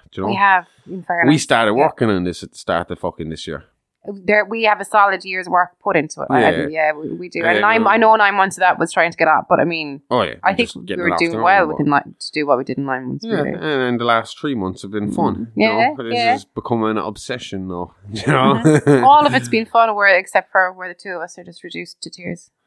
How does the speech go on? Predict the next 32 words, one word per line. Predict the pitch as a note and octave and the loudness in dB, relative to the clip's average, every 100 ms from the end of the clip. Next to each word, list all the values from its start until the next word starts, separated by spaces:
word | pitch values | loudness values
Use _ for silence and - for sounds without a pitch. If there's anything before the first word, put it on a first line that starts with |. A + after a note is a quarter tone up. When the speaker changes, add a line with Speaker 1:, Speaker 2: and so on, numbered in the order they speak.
| _ | _
Speaker 2:
under | F#3 F3 | -14 -12
the | |
table. | - F3 E3+ | -16 -14 -10
Speaker 1:
<laughs> | G2+ - D#3 - D3+ C3+ - C3+ A2 G#2 A#2+ A2 G#2+ - C#3+ C#3+ - | -2 4 4 4 2 2 0 -2 -2 -8 -10 -10 -10 -10 -8 -6 -2
I | F#3+ A3+ | 2 4
don't | G#3+ A3+ F#3+ | 4 4 4
have | G3 F3 | 4 2
a | F3+ | -4
script | - G3 G#3+ - | -4 -2 -2 0
ready | D3+ E3+ E3 | 0 2 0
yet. | B2 E3 F3 F3+ F3 - | 0 2 2 2 0 -4
Speaker 2:
<laughs> | - D4 _ _ | -2 -6 _ _
Don't | G4+ G#4 G#4 | 2 2 2
give | G4 | 2
out, | F4+ E4+ G4+ | 4 4 6
Speaker 1:
Ah. | G#4 A#3 F#4 A#3 - A3+ A3 G#3+ - | 6 6 4 4 2 2 0 -10 -2
Speaker 2:
okay. | E4 - D#3 | 0 0 -4
Speaker 1:
And | A2+ | 0
that's | C3 D#3 G#2+ | 2 2 0
what's | G#2 | -4
happened | A2+ - C#3 | -4 -4 -6
this | C#3+ - | -8 -6
week. | F#2+ | -8
We | C3 | -4
don't | D3 F#3 F3+ | 0 2 2
have | D#3 | 0
a | |
script | - D3+ D3+ - | -2 -2 -2 -2
ready | G#2 F#2+ | -4 -2
yet. | F#2 F#2+ - | 0 0 2
<laughs> | - - | 0 4
So | G#3 - A#3+ A3+ - B3 A#3 - G#3+ F#3+ | 4 6 8 6 6 8 8 6 6 6